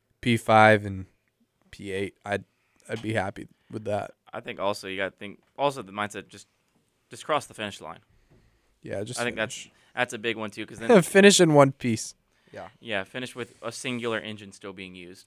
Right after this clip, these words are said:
Speaker 3: Yeah, and
Speaker 2: I
Speaker 3: don't
Speaker 2: think.
Speaker 3: replace anything. Don't break anything either. No, no
Speaker 2: Yeah.
Speaker 3: extra power units, no
Speaker 1: Prediction,
Speaker 3: gearboxes.
Speaker 1: Leclerc crashes in qualifying,
Speaker 2: All right.
Speaker 1: takes another engine penalty.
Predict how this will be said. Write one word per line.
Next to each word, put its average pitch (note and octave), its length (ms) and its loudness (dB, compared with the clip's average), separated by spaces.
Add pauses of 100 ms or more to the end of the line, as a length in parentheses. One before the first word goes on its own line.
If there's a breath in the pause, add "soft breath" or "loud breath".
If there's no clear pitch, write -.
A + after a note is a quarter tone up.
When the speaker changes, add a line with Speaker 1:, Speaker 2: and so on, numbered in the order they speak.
Speaker 3:
Yeah, F#2 180 -18
and A#2 100 -16
Speaker 2:
I - 20 -10
Speaker 3:
don't D#3 100 -6
Speaker 2:
think. F3+ 100 -6
Speaker 3:
replace D#3 340 -6
anything. G2 280 -20
Don't B2 200 -20
break A#2+ 240 -10
anything G2+ 420 -20
either. F2 240 -20
No, G#2 300 -20 (500)
no A#2+ 80 -14
Speaker 2:
Yeah. G2 120 -6
Speaker 3:
extra - 160 -10
power A2+ 180 -8
units, A#2+ 260 -16
no G#2 60 -16
Speaker 1:
Prediction, C#3 540 4
Speaker 3:
gearboxes. B2+ 160 -10
Speaker 1:
Leclerc C3+ 560 6
crashes C3 540 2
in A#2+ 160 -4
qualifying, A2 840 0
Speaker 2:
All A2+ 60 -4
right. G2+ 60 -2
Speaker 1:
takes B2+ 320 4
another B2+ 520 6
engine A#2+ 460 -4
penalty. A#2 360 -4